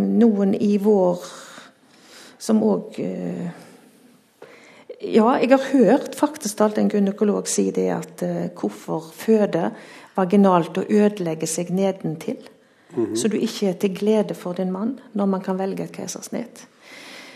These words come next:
Speaker 1: Da stoppet jeg å snakke på noen minutter.
Speaker 2: Mhm, ja.
Speaker 1: <laughs> Men jeg, eh, gikk i, eh, i, eh, god protest mot det.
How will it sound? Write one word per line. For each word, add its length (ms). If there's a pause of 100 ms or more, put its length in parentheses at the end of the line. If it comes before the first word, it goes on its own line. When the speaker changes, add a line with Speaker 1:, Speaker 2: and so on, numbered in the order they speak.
(120)
Speaker 1:
Da 360
stoppet 400
jeg 140
å 60
snakke 560
på 160
noen 300
minutter. 680
Speaker 2:
Mhm, 160 (300)
ja. 220
Speaker 1:
<laughs> 840 (840)
Men 280
jeg, 200
eh, 260
gikk 280
i, 120 (200)
eh, 340 (420)
i, 120 (160)
eh, 180
god 220
protest 460
mot 160
det. 140